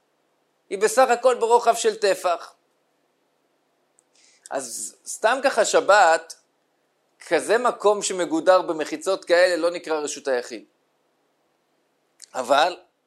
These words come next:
בסוכות, שבת, אם, אם חל,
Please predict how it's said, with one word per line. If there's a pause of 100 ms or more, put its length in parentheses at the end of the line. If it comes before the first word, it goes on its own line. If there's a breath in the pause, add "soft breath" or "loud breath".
(540 soft breath)
בסוכות, (1000)
שבת, (420)
אם, (260)
אם
חל,